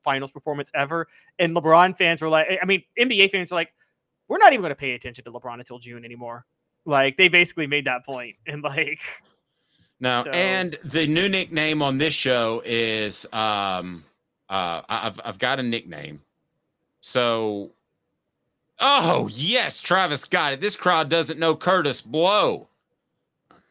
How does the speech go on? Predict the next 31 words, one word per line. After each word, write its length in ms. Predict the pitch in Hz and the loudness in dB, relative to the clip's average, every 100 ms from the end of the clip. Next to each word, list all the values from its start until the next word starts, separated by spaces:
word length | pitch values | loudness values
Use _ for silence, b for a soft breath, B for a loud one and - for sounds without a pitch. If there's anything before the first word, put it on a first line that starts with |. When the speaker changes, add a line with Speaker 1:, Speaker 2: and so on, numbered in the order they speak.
| - - - | -20 -16 -8
Speaker 2:
There, 240 | 95 71 | -6 -6
here's 340 | 98 95 90 | -6 -6 -8
my 200 | 85 85 | -10 -10
email. 800 | 73 113 131 131 131 131 131 - 381 311 - 415 - 82 | -10 -8 -8 -8 -8 -8 -8 -8 -10 -16 -18 -14 -10 -8
I 100 | 85 | -8
will 260 | 87 87 | -6 -8
hook 260 | 82 110 - | -8 -10 -8
you 220 | 95 95 | -6 -2
up 260 | 104 117 - | -2 -2 -6
with 220 | 104 101 101 95 | -6 -6 -8 -10
the, 720 | 101 98 95 92 90 90 82 71 _ _ _ _ _ _ 82 | -8 -6 -6 -6 -6 -8 -8 -12 _ _ _ _ _ _ -12
uh, 320 | 82 78 78 - | -8 -8 -8 -4
Speaker 1:
We 160 | 196 | 6
also 220 | 233 262 269 | 6 6 4
know 60 | |
Speaker 2:
t-shirt. 220 | 240 202 | 4 4
Speaker 1:
that 0 | |
Bow 200 | 165 175 | 6 8
Wow 160 | 208 170 | 8 6
had 180 | 156 147 | 6 2
a 40 | |
remix 460 | 135 156 165 135 - | 0 -4 -4 -8 -8
to 120 | 139 | -8
it 80 | 127 | -2
also, 300 | 135 143 123 | -4 -4 -12
because 180 | 123 123 | -14 -4
Bow 220 | 139 139 | 0 0
Wow's 180 | 127 117 | -2 -8
a 40 | |
legend, 420 | 117 117 120 117 | -16 -16 -18 -20
guys. 420 | 117 120 120 - | -20 -20 -20 -20